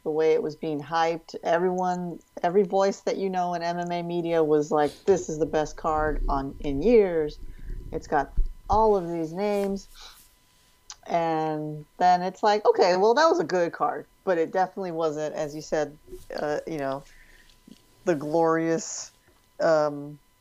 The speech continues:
insane event that we thought it would be. Still solid. I don't regret paying the exorbitant amount of money that they're charging for it. But, yeah.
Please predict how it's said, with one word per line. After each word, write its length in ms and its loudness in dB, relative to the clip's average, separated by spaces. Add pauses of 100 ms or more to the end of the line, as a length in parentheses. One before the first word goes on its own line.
(420)
insane 420 -6
event 380 -2
that 240 0 (100)
we 100 -6
thought 320 0
it 60 -6
would 160 -10
be. 220 -12 (260)
Still 380 -4
solid. 460 -2
I 120 -10
don't 200 -8
regret 380 0
paying 460 -8 (260)
the 80 -8
exorbitant 720 -2
amount 280 -2
of 60 -6
money 200 -6
that 200 -4
they're 80 -4
charging 460 -2
for 280 -2
it. 100 -8 (1000)
But, 340 6
yeah. 220 0